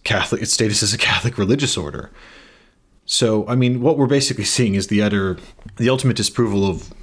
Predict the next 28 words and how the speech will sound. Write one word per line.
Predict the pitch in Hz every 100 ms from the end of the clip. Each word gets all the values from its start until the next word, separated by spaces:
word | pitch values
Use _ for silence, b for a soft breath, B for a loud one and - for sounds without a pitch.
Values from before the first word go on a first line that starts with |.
| -
um, | 101 92 90
the | 92 101
idea | 98 104
that | 101 90
you | 95
can | 104
have | 104
an | 95
explicitly | 95 - 117 120 107
confessional | 110 104 98 - 117
state | - - 110 120
that | 101
is, | 98 - B B B B B - -
you | 123
know, | 98 - -
absolutely | 92 104 - 131 151 135 117
a |
Catholic | 117 113 104 101
state | - 110 98 - - _ _
that | 107
is | 101 -
politically | 127 151 131 117
independent | 113 104 - 117 98 90 -
of | 101 90
the | -
Holy | 110 95
See, | - 104 95 95
but | - 92 85 -